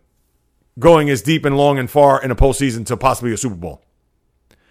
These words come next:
Now, the answer to that question is, ha, ha, ha, they are not a sports hotbed by any stretch.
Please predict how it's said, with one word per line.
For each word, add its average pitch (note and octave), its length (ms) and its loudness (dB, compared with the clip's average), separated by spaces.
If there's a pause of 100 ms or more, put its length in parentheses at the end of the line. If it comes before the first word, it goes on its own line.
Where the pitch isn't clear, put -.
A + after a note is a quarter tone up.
(580)
Now, F#3 180 2
the F3 140 4
answer F#3+ 180 4
to E3 60 0
that C#3+ 140 4
question D3+ 280 4
is, C3 380 -2 (180)
ha, D3+ 300 0
ha, B2+ 180 2
ha, A#2 340 4
they C3 160 -2
are A#2 80 -2
not D3 440 0 (220)
a C3 80 -2
sports C3 280 2
hotbed B2 300 0
by G#2 260 -4
any F3 200 4
stretch. F#2 460 -10